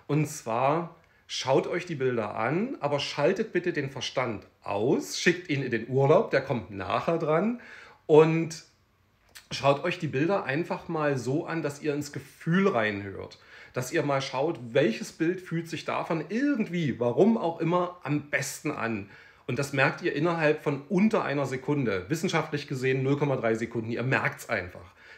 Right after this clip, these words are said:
Das Bild, was sich einfach cool anfühlt in dem Zusammenhang, wo ihr merkt, oh, das zieht mich hin,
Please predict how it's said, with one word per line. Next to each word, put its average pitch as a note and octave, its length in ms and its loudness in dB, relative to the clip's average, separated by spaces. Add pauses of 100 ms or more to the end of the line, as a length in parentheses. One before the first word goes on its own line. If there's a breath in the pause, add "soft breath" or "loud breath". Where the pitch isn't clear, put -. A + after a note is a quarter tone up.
(120 loud breath)
Das C#3 240 -2
Bild, F#3 240 4
was D#3 120 -2
sich - 240 -10
einfach A3 420 -2 (200)
cool A3+ 220 4
anfühlt F3+ 540 0
in E3 120 -2
dem E3 220 0
Zusammenhang, D3 720 -2 (320 loud breath)
wo C3 120 -2
ihr C3+ 120 0
merkt, C3 440 2
oh, F3 240 0 (280)
das - 240 -8
zieht - 280 -8
mich A#2+ 160 -2
hin, G3+ 400 4